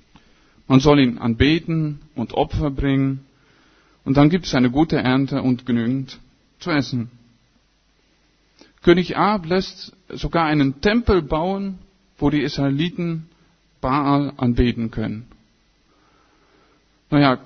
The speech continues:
Gott ist selbstverständlich nicht happy mit der ganzen Situation. Er ist eifersüchtig. Er hat so viel für sein Volk gemacht. Er hat sie aus Ägypten befreit, dort waren sie Sklaven.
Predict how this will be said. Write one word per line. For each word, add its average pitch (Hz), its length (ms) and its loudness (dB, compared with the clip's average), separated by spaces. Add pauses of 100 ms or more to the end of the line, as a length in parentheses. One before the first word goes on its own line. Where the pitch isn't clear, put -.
(440)
Gott 185 260 0
ist 147 220 -6
selbstverständlich 143 760 -2
nicht 147 220 -6
happy 135 300 -2
mit 113 160 -4
der 117 100 -2
ganzen 113 300 -4
Situation. 117 680 -6 (1120)
Er 160 140 0
ist - 220 -6
eifersüchtig. 135 880 -2 (460)
Er 170 180 -2
hat 196 160 0
so 196 420 2
viel 233 380 -2
für 220 180 -2
sein 220 160 0
Volk 208 380 0 (140)
gemacht. 160 520 -2 (800)
Er 135 120 -8
hat 156 120 -2
sie 165 140 -2
aus 135 120 -2
Ägypten 156 480 0
befreit, 170 640 -2 (140)
dort 120 180 -6
waren 117 140 -2
sie 120 120 -4
Sklaven. 160 720 -2